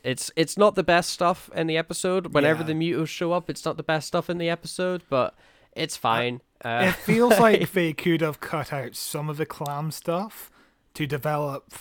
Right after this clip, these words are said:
Speaker 2: like, ten extra minutes of the Mutos and the Thals, you know.
Speaker 1: How could,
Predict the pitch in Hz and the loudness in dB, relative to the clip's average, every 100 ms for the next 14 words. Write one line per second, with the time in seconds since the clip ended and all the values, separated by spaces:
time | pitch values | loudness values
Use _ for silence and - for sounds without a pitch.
0 | - 135 139 - 220 214 202 185 180 160 | -12 -10 -10 -8 -2 2 2 2 2 2
1 | 151 139 135 - - 151 147 127 - - | 0 -4 -8 -12 -4 -2 -2 -6 -12 -20
2 | _ _ _ 147 143 151 139 139 131 123 | _ _ _ -6 -2 -2 -4 -6 -8 -8
3 | - - - - 131 131 - 135 127 120 | -10 -14 -16 -12 -10 -8 -4 -2 -2 -6
4 | 120 - - 143 127 127 127 147 170 226 | -10 -12 -8 -8 -6 -10 -2 0 2 0
5 | 190 | -2